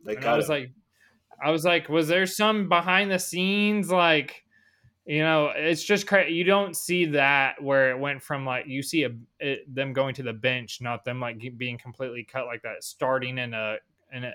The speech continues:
Speaker 2: N F L game and then just being cut like that. So pretty wild stuff, but I just, I'm really down on the Jets.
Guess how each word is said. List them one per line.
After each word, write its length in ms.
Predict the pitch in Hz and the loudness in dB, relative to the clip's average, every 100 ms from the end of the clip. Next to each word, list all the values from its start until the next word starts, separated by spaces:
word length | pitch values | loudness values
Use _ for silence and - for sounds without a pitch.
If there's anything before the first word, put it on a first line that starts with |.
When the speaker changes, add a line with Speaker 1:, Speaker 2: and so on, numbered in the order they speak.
| - | -8
Speaker 2:
N 120 | 131 | -6
F 160 | 123 131 | -6 -4
L 160 | 127 | -6
game 340 | 117 110 110 113 | -4 -4 -4 -8
and 140 | 113 | -14
then 180 | 113 107 | -12 -14
just 180 | 104 120 | -18 -12
being 380 | 120 113 107 98 | -8 -8 -10 -14
cut 260 | - 139 - | -6 -6 -6
like 200 | 101 95 | -16 -20
that. 280 | 101 98 95 _ _ _ _ _ _ | -20 -20 -20 _ _ _ _ _ _
So 300 | - 117 113 | -8 -6 -6
pretty 220 | - 170 | -4 -4
wild 340 | 135 123 117 107 | -2 -2 -4 -8
stuff, 380 | - 127 117 - | -8 -4 -6 -8
but 220 | - 117 - | -8 -6 -6
I 100 | 131 | -6
just, 320 | 147 139 - - _ _ - | -6 -8 -10 -16 _ _ -4
I'm 200 | 147 185 | 0 4
really 240 | 214 214 | 6 6
down 300 | 165 156 170 | 6 6 4
on 100 | 175 | 4
the 60 | 175 | 2
Jets. 480 | 160 170 165 - | 4 4 4 -2